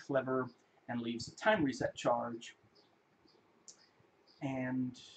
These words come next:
you know, at, at the time, I wasn't sure if that was to, like, defeat the Minutemen. I mean, do we know what it does to people that it touches? Does it,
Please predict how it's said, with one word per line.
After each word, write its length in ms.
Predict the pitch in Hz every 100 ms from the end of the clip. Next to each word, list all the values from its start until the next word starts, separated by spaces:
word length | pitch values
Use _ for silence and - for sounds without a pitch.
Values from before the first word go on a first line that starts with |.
| - 170
you 100 | 147
know, 80 |
at, 160 | 170 165
at 140 | 175 170
the 80 |
time, 300 | 165 226 214
I 60 | 156
wasn't 320 | 143 170 156
sure 220 | - 165
if 120 | 160 -
that 260 | 139 -
was 380 | 147 135 - - - _
to, 100 | -
like, 280 | 139 123 113 - -
defeat 460 | - - 208 -
the 60 | 180
Minutemen. 480 | 156 156 151 143 139
I 60 | 143
mean, 200 | 139 131 - _ -
do 120 | - 208
we 160 | 247
know 400 | 214 208 220 220 170
what 140 | 196
it 120 | 202 -
does 320 | 160 175 180
to 120 | - 147 - - -
people 540 | 175 - 175 175 170 - _
that 120 | 147 147
it 80 |
touches? 360 | - - - 151
Does 240 | 151 151
it, 100 | 160